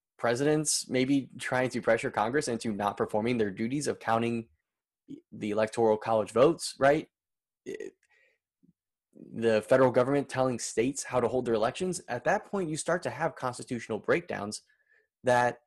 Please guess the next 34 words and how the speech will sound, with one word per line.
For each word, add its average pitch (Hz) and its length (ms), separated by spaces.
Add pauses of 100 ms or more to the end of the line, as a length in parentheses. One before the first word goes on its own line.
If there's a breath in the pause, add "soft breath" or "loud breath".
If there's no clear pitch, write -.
(1120)
can, 123 400
especially 143 500
if 127 140
you're 120 160
not, 113 240
if 110 120
you're 113 100
trying 113 240
to 107 140
change 120 380
things 117 240
without 107 500 (800)
going 123 300
about 113 360 (580)
the 107 60
Constitution 110 640
itself, 135 400
right? 117 300 (180)
Finding 117 360
a - 20
way 110 180
to 107 340 (480)
amend 117 380
the 110 40
Constitution 110 800 (640)
in 107 220
the 101 340
way 113 260
that 107 160
we're 104 120
given 127 460 (160)
through 160 200
that 101 200
document. 107 440